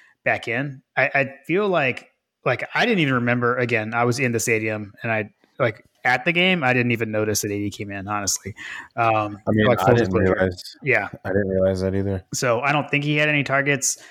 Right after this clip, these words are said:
Speaker 1: Um, from what it sounded like, he was kinda like decoy, just kinda like running some routes. Um, <clears throat> but yeah, so that'll, that'll definitely ha-, help. Um, one thing, I, I guess maybe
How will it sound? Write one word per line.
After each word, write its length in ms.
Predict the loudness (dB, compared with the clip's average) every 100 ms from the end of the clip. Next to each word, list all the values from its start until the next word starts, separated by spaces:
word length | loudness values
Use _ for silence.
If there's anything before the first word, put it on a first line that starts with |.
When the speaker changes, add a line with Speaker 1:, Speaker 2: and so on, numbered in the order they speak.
| _ -4
Speaker 1:
Um, 640 | 0 4 4 4 2 -2
from 160 | -4 0
what 120 | 0
it 80 | 0
sounded 240 | 0 2
like, 140 | 2 2
he 120 | 2
was 120 | 0
kinda 180 | 0 -2
like 180 | -2 -4
decoy, 400 | -6 -4 -2 0
just 140 | -2 -4
kinda 140 | -4
like 140 | -4 -6
running 220 | -8 -6
some 160 | -8 -4
routes. 360 | -2 -2 -4 -6 -14 -16 -14 -2
Um, 500 | 2 2 0 -4 -12 _ _
<clears throat> 200 | -4 0
but 100 | 2
yeah, 140 | 2
so 120 | 2 0
that'll, 380 | 2 2 2 2
that'll 240 | 2 4
definitely 320 | 2 0 0
ha-, 220 | 2 0 -2
help. 320 | -2 -2 -4 _ -20 -20 _ -2
Um, 600 | 2 4 4 2 -2 -8 -20 _
one 320 | -2 0 2 2
thing, 480 | 2 4 2 -2 0
I, 200 | 0 2
I 80 | 2
guess 220 | 2 2
maybe 600 | 2 2 2 2 0 -4